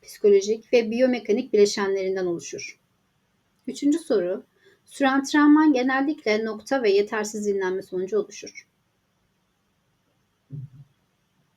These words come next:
Süre antrenman genellikle aşırı yüklenme ve yetersiz dinlenme sonucu oluşur. Dördüncü soru,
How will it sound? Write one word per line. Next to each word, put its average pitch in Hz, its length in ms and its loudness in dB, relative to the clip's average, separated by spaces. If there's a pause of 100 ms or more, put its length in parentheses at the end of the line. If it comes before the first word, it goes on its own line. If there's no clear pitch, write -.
(840)
Süre - 240 -2
antrenman 202 640 0
genellikle 208 680 -2
aşırı 226 300 -6
yüklenme 196 540 0
ve 208 80 6
yetersiz 202 500 0
dinlenme 185 380 -2
sonucu 180 360 -6
oluşur. - 400 -10 (1000)
Dördüncü 285 380 0
soru, 185 380 0